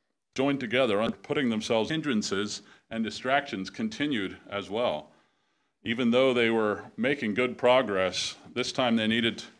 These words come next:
they tried hard to get Nehemiah to come meet them and totally pull him away, uh, from the work, but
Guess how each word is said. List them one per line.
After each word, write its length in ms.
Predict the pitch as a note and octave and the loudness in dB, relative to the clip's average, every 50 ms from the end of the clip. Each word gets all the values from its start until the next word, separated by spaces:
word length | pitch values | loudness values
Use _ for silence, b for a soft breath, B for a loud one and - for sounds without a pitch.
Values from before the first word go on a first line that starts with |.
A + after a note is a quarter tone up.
| b b b b b _ _ | b b b b b _ _
they 120 | G2+ G#2+ G2+ | -4 -4 -2
tried 320 | - - B2 A#2+ A2+ G#2 | 0 2 4 4 2 2
hard 380 | - - B2 A#2+ A#2+ A#2+ A2+ A2+ | 0 0 2 2 2 2 0 -4
to 80 | A2 | -6
get 240 | - A2 G#2 - - | -4 -4 -4 -2 -2
Nehemiah 480 | G#2+ A#2 A#2+ A2+ G#2+ A2 A2 A2 A2 G#2+ | -2 0 0 0 2 2 2 0 -2 -2
to 100 | - - | -6 -12
come 400 | - - A2 G#2+ G#2 G2 F#2 - - _ | -8 -6 -6 -4 -4 -6 -8 -12 -16 _
meet 320 | - F#2+ A#2+ D3+ D#3 D#3 - | -10 -8 -6 -6 -8 -6 -6
them 280 | G2 F2 F2+ F2+ F2+ b b b b b _ | -4 -4 -4 -6 -8 b b b b b _
and 140 | F#2+ G2 F#2+ | -12 -10 -8
totally 340 | - C3 B2+ B2+ A2+ G2+ F#2+ | -8 -6 -6 -4 -6 -6 -8
pull 260 | F#2+ - - C3+ A#2+ | -8 -8 -6 -6 -4
him 120 | A#2 G#2+ G2+ | -4 -4 -2
away, 400 | G2 G2 A2 A#2 A#2+ A#2 A2 A2 B B B B B B B B _ - | 0 0 2 2 2 2 0 -4 B B B B B B B B _ -6
uh, 240 | G2 G2 F#2+ F#2+ | -4 -4 -4 -4
from 280 | F#2 - - A2+ G#2+ G2+ | -6 -4 -4 -2 -2 -2
the 80 | G2 F#2+ | -2 -2
work, 380 | F#2+ G2 F#2 F2 - - - - B B B B B B _ _ | 0 0 -2 -2 -4 -8 -14 -16 B B B B B B _ _
but 280 | G2+ F#2+ F2+ D#2+ - | -2 -2 -2 -4 -8